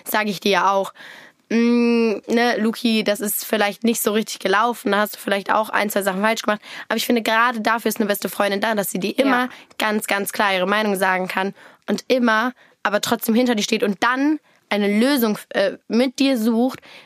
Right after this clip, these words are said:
Speaker 1: wie, wie ihr es wieder gerade biegen könnt oder wie ihr, mm, den, doch den richtigen Weg nehmen könnt. <laughs> Und das ist bei uns beiden ja auch immer so, richtig?
Speaker 2: Ja, äh, bin ich genau deiner Meinung. Also das finde ich auch so,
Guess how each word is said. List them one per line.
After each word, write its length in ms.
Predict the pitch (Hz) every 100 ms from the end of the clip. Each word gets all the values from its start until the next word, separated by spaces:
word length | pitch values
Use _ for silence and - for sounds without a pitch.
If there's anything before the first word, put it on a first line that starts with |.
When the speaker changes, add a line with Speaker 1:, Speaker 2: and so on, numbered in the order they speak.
| -
Speaker 1:
wie, 160 | 220 185 -
wie 100 | 202
ihr 40 | 196
es 160 | -
wieder 160 | 196 196
gerade 300 | 233 240 233
biegen 240 | 196 202
könnt 260 | 196 196 190
oder 160 | 185
wie 120 | 185 185
ihr, 160 | 180 - - _ _
mm, 420 | 190 226 233 226 214
den, 220 | 269 254
doch 180 | 262 -
den 160 | 233
richtigen 520 | 226 247 - 226 226 214
Weg 180 | 220 208
nehmen 300 | 214 214 226
könnt. 420 | - 220 233 233 269 - -
<laughs> 340 | - 277 - -
Und 400 | 220 226 214 -
das 120 | 202
ist 100 | 196
bei 80 | 190
uns 160 | 190 -
beiden 220 | 190 190
ja 180 | 208 254
auch 120 | 233 202
immer 200 | 180 175
so, 140 | 175
richtig? 500 | 180 180 233 294 - -
Speaker 2:
Ja, 160 | 214 190 -
äh, 240 | 123 175 190 - 247 - -
bin 160 | 196
ich 120 | 190
genau 240 | - 175 170
deiner 220 | 170 175
Meinung. 340 | 175 170 175 -
Also 220 | 185 180
das 100 | -
finde 200 | 190 185
ich 120 | -
auch 160 | 180 190
so, 320 | - 190